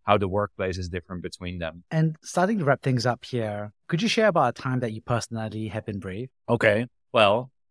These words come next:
Speaker 1: besides coming on this podcast, right?
Speaker 2: You make it sound like walking into the lion's den here.
Speaker 1: I don't think that I'm a very brave person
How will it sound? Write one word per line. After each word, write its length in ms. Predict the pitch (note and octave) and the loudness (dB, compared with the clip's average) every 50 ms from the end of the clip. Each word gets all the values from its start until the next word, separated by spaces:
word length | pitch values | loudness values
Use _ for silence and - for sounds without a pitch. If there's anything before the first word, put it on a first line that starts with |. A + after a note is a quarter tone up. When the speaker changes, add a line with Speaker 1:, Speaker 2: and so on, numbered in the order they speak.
| _ - | _ -2
Speaker 1:
besides 380 | A#2 B2+ - D3 C#3+ C#3+ - - A#2 A2 - - | 2 6 8 8 8 6 4 -2 -8 -8 0 2
coming 220 | C3+ B2+ B2 A#2+ | 4 4 4 4
on 100 | A2+ A2 | 4 2
this 140 | G#2+ G#2 - | 2 0 0
podcast, 440 | - A#2 A2 - - F#2+ F#2 - - | 2 0 0 2 0 -4 -4 -4 -6
right? 220 | F#2 A2 D3+ E3+ _ _ _ - | -8 -8 -8 -10 _ _ _ 2
Speaker 2:
You 100 | - F3+ | 4 6
make 140 | E3+ G3+ G#3 | 8 8 8
it 80 | G#3+ G3 | 8 10
sound 160 | - F#3+ F3 | 10 10 10
like 120 | E3+ C#3 | 10 8
walking 300 | C3+ C#3 D3 C#3+ C3+ D#3 | 8 8 8 8 8 4
into 120 | D#3+ C#3+ C3+ | 4 4 4
the 80 | B2 | 2
lion's 460 | A#2 A2+ A2+ A#2 A#2+ B2 B2 B2 A#2 G#2 | 2 0 0 2 0 0 0 -2 -4 -4
den 240 | A#2 A2+ A2 G#2+ | -4 -4 -4 -4
here. 260 | A2 A2+ A#2 A#2 A#2 - _ _ _ _ _ _ - | -6 -8 -8 -8 -10 -12 _ _ _ _ _ _ 4
Speaker 1:
I 140 | - F#3+ G#3 | 6 6 8
don't 260 | F#3 A3 B3 D4+ E4+ | 10 10 10 10 8
think 200 | - D#4+ C4 A#3+ | 6 4 4 6
that 140 | A3 G3+ E3+ D#3+ - | 6 4 2 2 -4
I'm 180 | - B2+ B2+ B2+ | -4 -2 -2 -2
a 60 | A2 | -2
very 260 | A2 A#2+ B2+ B2+ A#2+ | -2 -2 -2 -2 -4
brave 500 | G#2+ F#2 G2+ G#2+ G#2+ A2+ A#2 - - _ | -6 -4 -4 -2 0 0 -2 -4 -6 _
person 640 | - - A2+ A#2 A#2+ - - - F2 E2 E2+ E2+ E2+ | -8 -4 -4 -2 -2 -4 -4 -6 -6 -6 -6 -10 -12